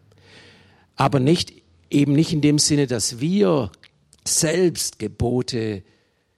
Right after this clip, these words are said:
Anweisungen Gottes aus eigener Kraft erfüllen müssen. Aber wollen, sagt Johannes,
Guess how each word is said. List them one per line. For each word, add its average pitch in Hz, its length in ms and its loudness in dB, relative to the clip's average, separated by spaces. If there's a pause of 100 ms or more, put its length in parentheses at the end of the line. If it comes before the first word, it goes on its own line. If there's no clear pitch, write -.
(300)
Anweisungen 127 680 0
Gottes 113 360 -8
aus - 260 -12
eigener 135 460 -4
Kraft - 440 -10
erfüllen 120 760 -6 (340)
müssen. 98 720 -4 (920)
Aber 110 520 -8
wollen, 160 560 -6
sagt 113 320 -10
Johannes, 90 460 -12